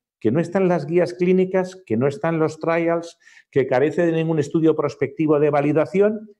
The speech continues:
Y, sin embargo, hay centros donde la resonancia lo decide todo, o casi todo. Y yo creo que eso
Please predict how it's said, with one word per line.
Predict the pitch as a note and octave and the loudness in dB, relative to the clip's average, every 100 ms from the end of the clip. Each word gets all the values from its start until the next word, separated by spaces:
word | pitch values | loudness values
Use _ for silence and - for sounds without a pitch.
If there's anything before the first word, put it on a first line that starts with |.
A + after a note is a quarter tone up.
| _ _ | _ _
Y, | G#2 | -10
sin | - F2+ | -8 -6
embargo, | F#2+ B2 F3+ D4 - | -2 0 0 -2 -6
hay | G#2 | -10
centros | G#2 D#3 E3+ - A#3+ B3 - | -6 -4 -2 0 0 -2 -12
donde | - A2+ G2+ A#2+ A#2+ A2 A2+ A2+ - _ _ | -14 -8 -2 -2 0 -2 0 -2 -4 _ _
la | - A#2+ | -2 0
resonancia | A#2 A#2 - A#2 D#3+ E3+ A#3 | 0 -2 -4 -4 -4 -2 -2
lo | A3 G3 | 0 2
decide | F3+ - E3 D3+ B2+ - - _ _ | 2 2 0 2 0 -2 -18 _ _
todo, | B3+ C4+ - - _ - | 0 0 -4 -14 _ -8
o | C3 | -6
casi | C#3 - A2+ | -6 -8 -4
todo. | A3 B3+ B2 - | -2 -2 -4 -8
Y | C3 C3 | -4 0
yo | E3+ A3 | 2 0
creo | - G#3 G#3 | -2 0 2
que | F#3+ F#3+ | 2 0
eso | F#3 G#3+ A3 | 0 -4 -4